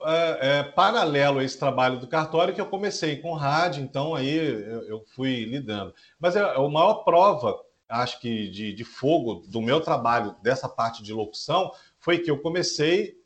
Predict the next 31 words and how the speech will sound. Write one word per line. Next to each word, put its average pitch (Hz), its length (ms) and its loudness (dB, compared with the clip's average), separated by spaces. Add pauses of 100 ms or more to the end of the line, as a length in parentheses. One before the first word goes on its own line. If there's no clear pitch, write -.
(120)
a 117 60 -12
primeira 156 320 0
rádio 127 560 2
mesmo 123 260 -4
que 131 60 -8
eu - 40 -10
trabalhei, 135 600 0
eu, 131 140 2
eu, 120 260 -4
eu 120 160 0
ia 185 120 -2
em - 20 -6
várias 151 320 -2
rádios, 117 340 2
né? 113 80 -4
Eu 110 60 -10
comecei 147 420 -6 (260)
na 120 120 -2
Rádio 139 300 0
Capital, 135 760 0 (320)
é, 110 960 0 (240)
lá 117 140 -2
na 123 80 -4
minha 110 180 -4
cidade 104 440 -2
natal, 135 400 -2
que - 80 -10
é 110 60 -6
Juiz 101 220 -10
de 90 80 -20
Fora, 139 460 0